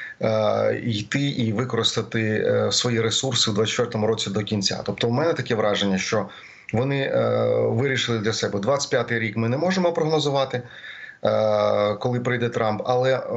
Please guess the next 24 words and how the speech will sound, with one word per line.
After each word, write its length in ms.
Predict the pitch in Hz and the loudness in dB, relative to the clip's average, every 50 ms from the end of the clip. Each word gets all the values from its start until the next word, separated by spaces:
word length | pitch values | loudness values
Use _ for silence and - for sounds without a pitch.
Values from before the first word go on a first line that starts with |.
| 120 120 - | -2 -2 -2
максимум 560 | 110 127 135 147 147 - - 131 123 117 113 | 0 0 0 0 0 0 -2 -2 0 0 0
маємо 300 | 117 120 123 123 120 110 | 0 0 0 0 0 0
зробити 360 | 101 101 104 101 113 110 113 | 0 -2 -2 -2 -2 -2 -2
у 40 | 107 | -2
двадцять 220 | 95 104 104 95 | 0 0 0 0
четвертому 440 | - - 113 110 - - 92 92 92 | 0 0 0 -2 -2 -2 -2 -2 0
році. 260 | 95 - - - - - - _ _ _ - - - | -2 -2 -2 -4 -4 -6 -10 _ _ _ -20 -20 -6
В 80 | - | -2
принципі, 320 | - 151 165 160 - 143 139 | 0 0 0 0 0 0 0
ми 60 | 143 | 2
про, 120 | 165 156 151 | 2 0 0
про 240 | - - - 147 139 | -2 -2 -4 -2 -2
це 160 | - - 147 | 0 0 0
говоримо 600 | 135 139 135 135 139 135 135 127 127 123 120 - - - - - - | 0 2 2 2 2 2 2 2 0 0 -2 -4 -8 -14 -10 -4 -2
досить 320 | 135 131 123 - 156 151 | 0 0 0 0 0 2
довго, 240 | 160 208 208 185 147 | 2 2 2 2 2
що 140 | - - 127 | 0 0 0
в 40 | |
двадцять 160 | 117 139 139 - | 2 2 2 2
четвертому 360 | - 170 156 156 160 151 156 | 2 0 0 2 0 2 2
році 260 | 156 151 151 - 151 | 2 0 0 0 0
і 40 | 147 | 0
Україні 480 | 147 147 - 180 185 196 196 151 120 | 0 0 0 0 0 2 2 0 0
треба 440 | 113 - 113 104 104 95 92 90 - | 0 0 0 2 2 2 0 -2 -4